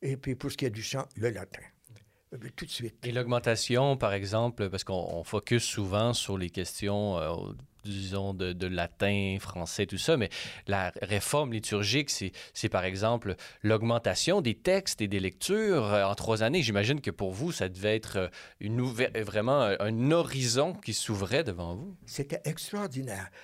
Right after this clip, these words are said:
Speaker 1: Et puis, c'est la même chose pour les vigiles. Parce qu'il y a, il y a aussi là une, une autre répartition pour les vigiles.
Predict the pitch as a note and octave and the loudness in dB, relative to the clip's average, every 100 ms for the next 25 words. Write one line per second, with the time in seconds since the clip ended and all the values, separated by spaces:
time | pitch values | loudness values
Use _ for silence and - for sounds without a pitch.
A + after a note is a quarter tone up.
0 | - C3 - - D#3+ - F#3+ F#3+ B2 A3+ | -8 -6 -6 -10 -8 -2 0 0 -2 -4
1 | - C3 A2+ A#2+ C3+ E3 D4 B2 C3 - | -2 0 0 -2 -2 -2 -2 -4 -10 -16
2 | _ _ _ - - _ _ - C#3+ - | _ _ _ -20 -20 _ _ -4 -4 -2
3 | E3+ G#2 G#2+ D#3+ C3+ G2+ C#3+ C#3 G#2+ - | -2 0 -2 -2 -2 -2 -2 -2 -4 -4
4 | E3 C#3+ C3 G#3+ D3 C3+ - A#2 D#3+ A#3 | -2 -2 -2 -2 -2 -4 -4 2 4 4
5 | D#3 C3+ A#2+ - - - A3 F3 A#2 A2 | 0 -4 -6 -6 -6 -6 -6 -6 -6 -6
6 | G2+ D#3 A#3+ | -6 -4 -4